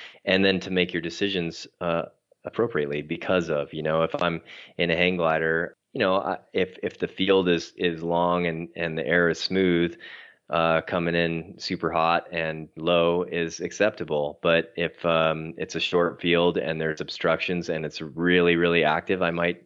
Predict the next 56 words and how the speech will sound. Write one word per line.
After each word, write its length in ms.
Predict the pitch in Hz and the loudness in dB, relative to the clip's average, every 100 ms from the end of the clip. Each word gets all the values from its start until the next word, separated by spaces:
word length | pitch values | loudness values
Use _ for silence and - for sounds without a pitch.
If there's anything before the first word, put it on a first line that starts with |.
| _ | _
change 400 | - 90 90 85 | -4 0 0 -2
my 200 | 82 82 82 | -2 0 2
approach 540 | 82 - 87 95 - | 0 -2 -2 -2 -2
plan 420 | 87 80 78 78 - - - _ _ | -2 0 0 -2 -12 -20 -20 _ _
to, 400 | 85 80 78 73 - | 0 2 2 0 -4
to 240 | - 82 76 - _ - | 0 2 0 -6 _ -10
create 320 | - 82 82 | 0 4 4
a, 260 | 78 78 | 4 2
a, 200 | 78 78 78 _ _ _ _ | 0 -2 -4 _ _ _ _
a 60 | 82 | -2
larger 340 | 82 85 82 | 2 2 0
margin. 520 | 80 80 87 85 76 - _ - - - - | -2 0 0 -2 -8 -14 _ -20 -20 -20 -4
And 240 | 90 85 85 | 0 0 2
paragliding 640 | 101 98 95 90 90 85 | 2 4 4 2 0 -4
seems 360 | - 98 92 90 | -6 -6 -6 -8
to 100 | 90 | -6
me 240 | 90 101 | -2 0
like 200 | 92 85 | 2 0
it's 120 | 85 - | -2 -10
the 80 | |
same 300 | 82 90 87 | -4 0 2
way. 120 | 90 90 | 2 2
I, 200 | 92 90 - - - - | 2 -2 -12 -20 -16 -2
I 140 | 110 | 2
think 160 | 120 85 | 2 0
it's 140 | - | -6
cool 300 | - 131 120 | -4 0 0
that 140 | 80 | -2
they 120 | 76 78 | -6 -8
collapse. 480 | 80 78 76 78 | -2 0 0 -2
I 80 | - | -4
think 180 | 107 101 | -4 -4
it's 120 | 80 | -8
great, 440 | - 90 117 90 - | -2 2 2 0 -6
you 140 | 92 | -2
know, 140 | 85 87 | 0 2
as 120 | 87 | 2
long 220 | 87 104 | 2 2
as 80 | 92 | 0
you're 80 | 90 | 0
not 160 | 92 | -2
close 240 | - 101 - | -2 -4 -4
to 100 | 82 | -10
the 80 | 82 | -6
ground. 400 | 90 104 98 85 | 0 0 0 -2
I 40 | |
mean, 140 | 85 | -6
you 140 | 85 87 | -6 -4
know, 180 | 87 87 | -4 -4
none 280 | 87 95 | -2 0
of 80 | 110 | 2
us 120 | 92 | 0
should 180 | - 87 | -2 -6
be 140 | 85 85 | -2 -4
afraid 420 | - 87 95 98 | 0 4 4 4
of, 140 | 80 | 2